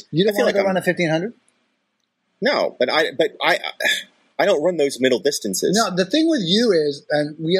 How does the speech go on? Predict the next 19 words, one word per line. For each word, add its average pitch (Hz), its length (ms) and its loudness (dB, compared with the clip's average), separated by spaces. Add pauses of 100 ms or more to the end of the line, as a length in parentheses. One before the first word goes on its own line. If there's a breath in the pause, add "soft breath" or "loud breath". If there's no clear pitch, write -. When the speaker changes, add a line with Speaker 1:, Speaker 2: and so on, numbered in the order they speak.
Speaker 1:
we 190 180 0
run 247 260 -2
into 196 120 -2
this 165 180 -2
debate 151 440 -2
all 165 200 2
the 151 120 -2
time. 131 400 -2
You're 165 120 0
like, 143 160 0
"Look, 147 280 -2 (840)
I'll 175 300 2
run, 175 300 0 (100)
you, 165 200 -2
you 170 300 -2
run 180 140 2
the 160 120 -4
two 226 180 0
hundred 208 480 0